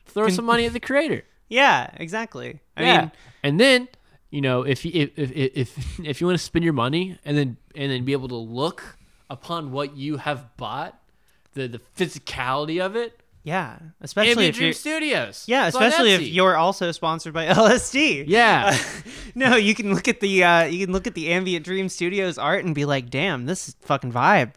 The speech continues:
Speaker 1: Yeah, well, we're, we're, uh, we're moving to a new place here pretty soon.
Speaker 2: Colorado.
Speaker 1: And I, I can't wait to, to, to, to throw things on that wall.
Speaker 2: Yeah, cover up that landlord special.
Speaker 1: Yeah.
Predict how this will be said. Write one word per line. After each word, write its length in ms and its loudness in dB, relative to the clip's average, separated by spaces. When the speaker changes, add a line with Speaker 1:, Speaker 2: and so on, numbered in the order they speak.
Speaker 1:
Yeah, 380 2
well, 260 4
we're, 400 4
we're, 280 -2
uh, 440 0
we're 80 -10
moving 240 -6
to 60 -4
a 60 -4
new 180 -4
place 520 -6
here 220 -12
pretty 180 -8
soon. 60 2
Speaker 2:
Colorado. 960 4
Speaker 1:
And 100 -6
I, 260 0
I 140 -2
can't 320 -4
wait 400 0
to, 300 -4
to, 180 -2
to, 260 -4
to 180 -10
throw 580 4
things 300 0
on 180 2
that 200 0
wall. 480 0
Speaker 2:
Yeah, 380 -6
cover 240 -2
up 120 -4
that 160 -2
landlord 360 -4
special. 500 -10
Speaker 1:
Yeah. 460 -2